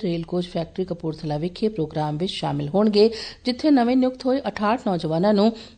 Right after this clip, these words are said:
ਨਿਯੁਕਤੀ ਪੱਤਰ ਸੌਂਪੇ ਜਾਣਗੇ, ਜਦੋਂ ਕਿ ਪਟਿਆਲਾ ਵਿੱਚ ਰੇਲਵੇ ਰਾਜ ਮੰਤਰੀ ਰਵਨੀਤ ਸਿੰਘ ਇਸ ਮੌਕੇ ਦੋ ਸੌ ਸੋਲਾਂ ਉਮੀਦਵਾਰਾਂ ਨੂੰ ਨਿਯੁਕਤੀ ਪੱਤਰ ਵੰਡਣਗੇ।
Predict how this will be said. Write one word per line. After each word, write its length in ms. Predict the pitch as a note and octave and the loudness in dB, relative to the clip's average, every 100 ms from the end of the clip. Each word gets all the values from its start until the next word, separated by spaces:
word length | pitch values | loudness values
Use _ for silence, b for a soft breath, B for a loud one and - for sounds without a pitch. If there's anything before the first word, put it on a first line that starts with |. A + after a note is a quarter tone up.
| - | 0
ਨਿਯੁਕਤੀ 320 | B3 B3+ D#4+ | 2 2 -2
ਪੱਤਰ 320 | D#4+ A#3+ C4+ | -2 -2 -4
ਸੌਂਪੇ 400 | C4+ - F3+ D3+ | -4 -4 -4 -4
ਜਾਣਗੇ, 480 | D3 F#3 A#3 G#3+ A#3+ - B B | -2 0 2 2 0 0 B B
ਜਦੋਂ 240 | A3+ C4 | 2 4
ਕਿ 120 | C#4+ E4+ | 2 2
ਪਟਿਆਲਾ 400 | C4+ A#3 A#3 B3+ | 0 2 2 0
ਵਿੱਚ 180 | C#4+ | 0
ਰੇਲਵੇ 300 | A#3+ G#3+ G#3+ | 0 0 0
ਰਾਜ 180 | G#3 F#3+ F#3+ | 0 0 -2
ਮੰਤਰੀ 280 | G3+ G3+ A3+ | -4 -2 -2
ਰਵਨੀਤ 400 | F#3 D#3+ E3 E3 | -2 -2 -4 -4
ਸਿੰਘ 280 | - A#3+ D4 | -4 -2 0
ਇਸ 280 | E3+ D#3+ | -2 -2
ਮੌਕੇ 480 | E3+ E3 - G3+ A#3 B B B | -2 -4 0 2 2 B B B
ਦੋ 120 | A#3 | 0
ਸੌ 160 | B3+ D#4 | 2 -2
ਸੋਲਾਂ 360 | - C4 C4 | 0 0 2
ਉਮੀਦਵਾਰਾਂ 480 | D#4 A#3 F3+ E3 E3 | 2 0 0 -2 -2
ਨੂੰ 140 | F#3 B3 | 0 0
ਨਿਯੁਕਤੀ 280 | A3 - | -2 -4
ਪੱਤਰ 300 | D#3+ D3+ - | -8 -6 -6
ਵੰਡਣਗੇ। 560 | D#3+ E3 F3 F3+ F#3 C#3+ | -2 0 0 2 2 0